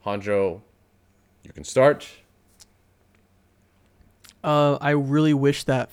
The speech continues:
Speaker 2: Funko stood for functional member of society, um, in which case I probably wouldn't have that much of an issue with this, but it doesn't, so,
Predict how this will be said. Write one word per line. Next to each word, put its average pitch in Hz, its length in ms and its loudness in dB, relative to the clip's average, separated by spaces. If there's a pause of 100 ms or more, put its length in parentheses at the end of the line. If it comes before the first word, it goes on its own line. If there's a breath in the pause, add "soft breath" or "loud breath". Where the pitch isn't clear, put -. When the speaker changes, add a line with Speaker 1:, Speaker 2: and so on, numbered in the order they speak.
(140)
Speaker 2:
Funko 147 440 -2
stood 127 320 -8
for 123 220 -10
functional 131 540 -8
member 123 300 -8
of 120 80 -12
society, 127 640 -8 (320)
um, 113 440 -16 (600 loud breath)
in 135 100 -6
which 143 180 -2
case 147 240 0
I 135 80 -2
probably 143 260 0
wouldn't 151 220 0
have 147 140 -2
that 151 120 0
much 156 220 -6
of 160 100 -10
an 165 140 -2
issue 139 260 -6
with 113 140 -12
this, - 320 -14
but 123 220 -8 (580 soft breath)
it 143 80 -6
doesn't, 127 440 0
so, 123 340 -10